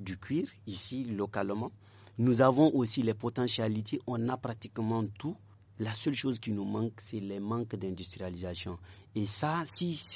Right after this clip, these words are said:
tout est industrialisé, aujourd'hui, au stade actuel, moi, je, personnellement, je peux mettre une industrie, une grande industrie de production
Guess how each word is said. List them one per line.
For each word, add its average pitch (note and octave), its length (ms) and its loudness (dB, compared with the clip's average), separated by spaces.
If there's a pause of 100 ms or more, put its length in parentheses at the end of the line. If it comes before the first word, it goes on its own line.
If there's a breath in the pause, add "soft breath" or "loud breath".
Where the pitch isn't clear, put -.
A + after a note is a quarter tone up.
(140)
tout G3+ 280 4
est B2+ 180 6
industrialisé, G#2+ 880 0 (300 loud breath)
aujourd'hui, B2+ 400 2
au A#2 100 2
stade B2+ 300 0
actuel, B2+ 380 -2 (360 loud breath)
moi, C#3+ 320 8
je, A#2 140 4
personnellement, D3 800 2
je B2 120 0
peux C3+ 200 0
mettre C#3+ 340 2
une C#3+ 200 4
industrie, A#2+ 540 2
une D3+ 200 6
grande F3+ 300 6
industrie C3 440 2
de C3 60 0
production G2+ 640 -2